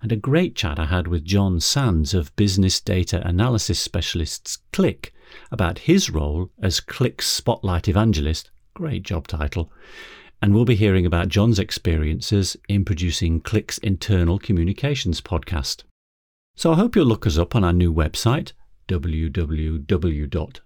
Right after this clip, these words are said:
talking leaders dot com, and don't forget to listen to the first episode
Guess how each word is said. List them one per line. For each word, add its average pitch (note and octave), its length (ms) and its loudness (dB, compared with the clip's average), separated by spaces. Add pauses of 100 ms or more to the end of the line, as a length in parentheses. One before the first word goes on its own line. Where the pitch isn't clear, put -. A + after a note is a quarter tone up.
talking E2+ 580 0
leaders E2+ 600 0
dot - 280 -6
com, C#3+ 280 0 (640)
and C3 160 2
don't F#3 200 2
forget F#2+ 360 -2
to A2+ 120 2
listen F#2 260 0
to F#2 100 -4
the E2 80 -6
first B2 380 0
episode F#2+ 560 -2